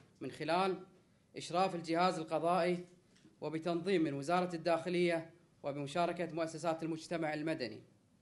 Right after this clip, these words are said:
وتمت إدارتها بشكل جيد في ظل إقبال كبير من الناخبين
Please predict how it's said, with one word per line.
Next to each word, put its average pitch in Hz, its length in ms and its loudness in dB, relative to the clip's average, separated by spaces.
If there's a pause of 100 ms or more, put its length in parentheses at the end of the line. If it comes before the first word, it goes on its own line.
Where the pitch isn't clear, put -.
(640)
وتمت 202 480 0
إدارتها 185 580 4
بشكل 180 480 0
جيد 170 320 0 (240)
في 156 140 0
ظل 175 300 0
إقبال 180 540 0 (500)
كبير 185 420 0
من 190 200 2
الناخبين 185 800 0